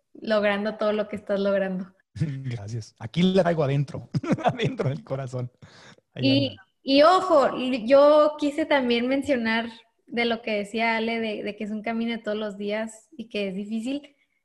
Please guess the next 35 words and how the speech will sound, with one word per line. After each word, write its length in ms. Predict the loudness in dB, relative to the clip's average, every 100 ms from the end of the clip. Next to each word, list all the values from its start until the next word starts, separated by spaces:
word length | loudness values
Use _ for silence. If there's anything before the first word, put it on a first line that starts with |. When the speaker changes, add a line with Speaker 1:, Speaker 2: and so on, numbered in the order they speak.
| _ _
Speaker 1:
Eh, 280 | -6 -4 -2
no 240 | -4 -4 -4
significa 460 | -4 -4 -2 -4
que 80 | -4
porque 200 | -4 -6
nosotros 340 | -6 -6 -8
estemos 340 | -4 -4 -4 -6
aquí 240 | -6 -4
los 200 | -4 -6
tres 220 | -6 -6
compartiendo 640 | -2 -2 -2 -4 -6 -2 -2
esto, 420 | -4 -2 -2 -2 -8 _ _ _ -10
que 120 | -6
nosotros 280 | -4 -4 -2
somos 260 | 0 0
perfectos 540 | -2 -2 -2 -4 -4 -6
y 100 | -4
que 100 | -2
ya 100 | 0
lo 80 |
averiguamos 640 | 2 0 0 -2 -2 -6 -6
todo. 460 | -4 -2 -4 -8 2
Todos 240 | 6 6
los 200 | 6 4
días, 360 | 2 4 4 0 -10 -16 -20 -8
tanto 320 | -4 -2 0
Ale 300 | 2 4 2
como 240 | 0 -2 -2
yo, 160 | 0
y 40 | 0
estoy 220 | 0 -2
segura 220 | 0 0
que 80 | -2
también 320 | -4 -2 -2
Marco, 400 | 0 0 2 0